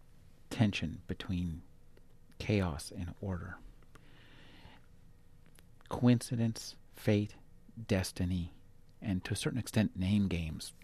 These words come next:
characters with the same names, similar names, derivation names, play a part. I'm wondering if you are aware of the work of Charles Fort?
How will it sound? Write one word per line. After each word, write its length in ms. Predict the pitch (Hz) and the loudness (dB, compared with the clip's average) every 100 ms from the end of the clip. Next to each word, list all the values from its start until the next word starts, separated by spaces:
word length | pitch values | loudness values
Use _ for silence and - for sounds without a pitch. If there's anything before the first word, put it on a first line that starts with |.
| - | -10
characters 400 | - 82 - 90 | -6 -6 -6 -8
with 80 | 90 | -6
the 60 | |
same 280 | - - 90 | -4 -2 -2
names, 360 | 82 87 85 90 | -2 -2 -2 0
similar 400 | - 90 92 90 | 0 0 -4 -4
names, 400 | 87 85 85 - | -4 -4 -6 -2
derivation 720 | 92 85 85 87 85 - 85 | 2 2 2 0 -2 -4 -4
names, 400 | 87 80 - - - - - | -4 -6 -6 -10 -12 -18 -10
play 160 | - 95 | 0 2
a 60 | 87 | 2
part. 340 | - 95 87 - - - - - | 0 0 0 -4 -20 -20 -20 4
I'm 80 | 127 | 8
wondering 280 | 156 147 123 | 10 10 8
if 160 | - | 6
you 240 | 120 107 110 - - - - - - | 4 4 2 -8 -20 -20 -20 -16 2
are 120 | 104 | 4
aware 340 | 95 92 98 95 | 4 4 6 6
of 240 | 92 - - - - | 4 0 -16 -20 -8
the 160 | 101 92 | -4 -2
work 300 | 104 95 - | 0 0 0
of 100 | - | -2
Charles 360 | - 98 92 | 4 4 4
Fort? 340 | - 101 110 | 2 2 2